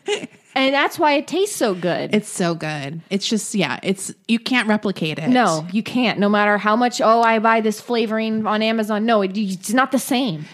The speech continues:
Speaker 1: Yeah. I, I do miss mu-, movie theaters too.
Speaker 2: I miss the movie theater popcorn with the bag of Reese's Pieces. That's my snacks at the movies.
Speaker 1: Ooh, I like, yeah.
Speaker 2: But if I'm at the ArcLight, I also get the, <laughs>
Speaker 1: The sausage.
Speaker 2: I get the sa-,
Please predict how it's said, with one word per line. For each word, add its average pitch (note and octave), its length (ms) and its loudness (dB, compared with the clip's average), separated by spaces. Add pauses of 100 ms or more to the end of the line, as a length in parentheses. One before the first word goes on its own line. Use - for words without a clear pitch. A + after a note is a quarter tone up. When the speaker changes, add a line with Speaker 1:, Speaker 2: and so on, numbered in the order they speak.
(120)
Speaker 1:
Yeah. D#3 240 -2 (320)
I, G3 340 0
I G#3+ 120 0
do G#3 260 2
miss F3 260 -2 (200)
mu-, D#3+ 280 -2
movie D#3+ 240 -2
theaters D#3+ 360 -6
too. - 200 -8
Speaker 2:
I G#3+ 220 2
miss G#3+ 240 2
the G#3+ 100 -2
movie G#3 280 0
theater G#3+ 240 0
popcorn G#3 600 0
with F#3+ 140 0
the F3 100 -2
bag F3 280 2
of F3 100 0
Reese's E3+ 360 -4
Pieces. D#3 520 -4
That's F#3 300 0
my F3 260 0
snacks E3 500 -4
at G3+ 40 4 (120)
the G3+ 80 6
movies. F3 480 4
Speaker 1:
Ooh, D#3+ 300 -2 (340)
I F3+ 140 -2
like, F3 460 -4 (180)
yeah. D#3+ 380 -4 (280)
Speaker 2:
But G#3+ 140 4
if G#3 100 2
I'm G#3+ 120 2
at G3+ 120 0
the F#3+ 120 -2
ArcLight, F3+ 400 0
I D#3+ 80 -2
also E3 360 -2
get D#3 400 -4
the, E3+ 80 -2
<laughs> - 420 -4
Speaker 1:
The B3+ 80 -2
sausage. F3+ 440 -2
Speaker 2:
I G3 100 2
get G3+ 160 0
the - 120 -14
sa-, - 200 -2